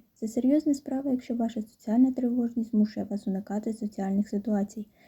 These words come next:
Ви відмовляєтеся від запрошень, говорите перед людьми і ви воліли сидіти в кутку, щоб вас не помітили та спілкувалися з кимось іншим. Немає значення, звичайний це день на роботі чи в школі,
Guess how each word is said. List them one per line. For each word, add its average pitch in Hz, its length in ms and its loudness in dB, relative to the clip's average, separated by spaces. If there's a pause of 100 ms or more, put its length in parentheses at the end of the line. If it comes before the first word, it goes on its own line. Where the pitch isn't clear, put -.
(140)
Ви 330 80 0
відмовляєтеся 240 800 2
від 202 160 2
запрошень, 214 680 -2
говорите 226 440 0
перед 208 320 -2
людьми 208 360 4
і 247 60 4
ви 208 120 0
воліли 208 440 2
сидіти 214 380 -4
в 214 80 -10
кутку, 233 340 -6
щоб 202 220 -6
вас 208 220 -8
не 208 60 -4
помітили 247 520 2
та 220 140 -2
спілкувалися 208 720 -4
з 208 80 -14
кимось 214 440 -4
іншим. 202 340 0 (400)
Немає 311 260 4
значення, 247 460 0
звичайний 240 480 2
це 240 120 -4
день 208 200 4
на 202 100 4
роботі 208 400 -2
чи - 120 -8
в 202 60 -8
школі, 254 460 -2